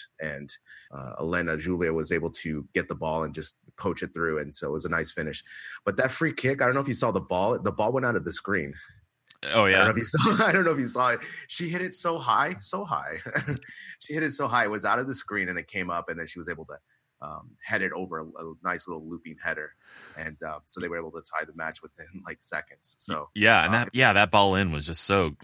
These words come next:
Speaker 2: like, yeah, the arc on it was
Speaker 1: Correct.
Speaker 2: incredible.
Speaker 1: Yeah, yeah. And so just using the physical advantage, you know, of, of out leaping. And again, the, the two things I noticed about Espanyol, they're, they're short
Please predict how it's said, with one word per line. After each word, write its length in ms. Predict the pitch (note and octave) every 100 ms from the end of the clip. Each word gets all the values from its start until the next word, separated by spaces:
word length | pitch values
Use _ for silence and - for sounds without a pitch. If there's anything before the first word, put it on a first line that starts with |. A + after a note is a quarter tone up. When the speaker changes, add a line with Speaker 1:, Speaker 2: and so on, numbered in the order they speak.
| -
Speaker 2:
like, 260 | E2+ D#2+ D2+
yeah, 220 | G2 A#2
the 160 | D#2 E2+
arc 240 | G2+ A2
on 180 | G2 D#2+
it 140 | D2 D#2
was 280 | D2+ - - -
Speaker 1:
Correct. 220 | F#2+ G2+
Speaker 2:
incredible. 440 | A2+ C#3+ C#3+ - - _ _ _ -
Speaker 1:
Yeah, 240 | A2 G#2+ G#2
yeah. 220 | F2+ D#2
And 160 | G2 G#2
so 200 | - G2
just 220 | F#2 F#2+
using 340 | G#2 F#2 F#2 F2+
the 160 | F2
physical 420 | E2 G#2 F2 F#2+ E2+
advantage, 500 | D2+ E2 D#2+ D#2 D#2+
you 80 |
know, 140 | D#2+ D#2
of, 260 | D#2+ D#2 -
of 440 | D#2 D#2 D2 - -
out 180 | E2
leaping. 400 | E2 E2 D#2+ D#2+ - - -
And 80 | G2
again, 320 | A2+ C#3+ G#2 -
the, 480 | F#2 G2+ G2 F#2 F#2
the 100 | G2+
two 140 | C3+
things 220 | C#3 D3
I 60 | A2+
noticed 240 | G2 A2 G2
about 80 | F2
Espanyol, 480 | F#2+ E2+ F2+ G#2+
they're, 220 | F#2+ G#2 D#2
they're 240 | F#2+ C#3
short 540 | - - C#3 D2 -